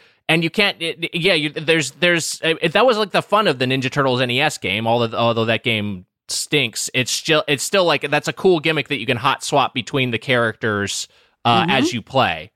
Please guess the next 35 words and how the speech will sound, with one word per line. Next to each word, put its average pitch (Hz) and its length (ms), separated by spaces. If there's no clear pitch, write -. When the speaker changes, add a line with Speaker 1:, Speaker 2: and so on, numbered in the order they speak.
Speaker 1:
And, 135 200
and 143 180
here 175 220
it's 160 100
just 165 180
like, 143 160
for 151 140
a 131 60
game 160 200
that's 147 140
presented 135 400
as 110 120
a 120 60
team, 147 380
it's 107 140
just 127 200
like, 127 160
well, 175 160
that's - 280
th-, 117 220
not 143 220
really 120 260
how 113 140
this, 101 220
uh, 101 300
how 120 120
this 104 140
pays 104 340
off 107 240
in 98 140
practice. 117 640
Uh, 135 200
so 190 460
you, 185 300
and 185 220